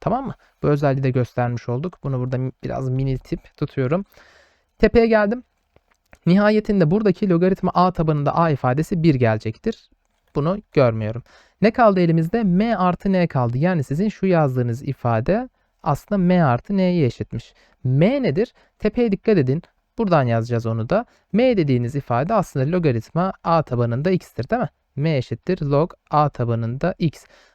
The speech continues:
Aynı şekilde n neye eşittir? N eşittir log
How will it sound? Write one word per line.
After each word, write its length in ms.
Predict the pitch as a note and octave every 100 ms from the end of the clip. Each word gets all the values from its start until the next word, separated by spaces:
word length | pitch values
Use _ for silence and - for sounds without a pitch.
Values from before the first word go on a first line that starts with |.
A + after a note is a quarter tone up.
| _
Aynı 260 | F3+ A#3 A#3
şekilde 480 | F3 D#3 C3 B2 A#2
n 460 | A#2 B2 G3 A3+
neye 200 | D#3+ A#2
eşittir? 480 | A2 - - A3+ - -
N 200 | F#3 F#3
eşittir 440 | C3 B2+ - G#3
log 300 | E3+ E3 F#3+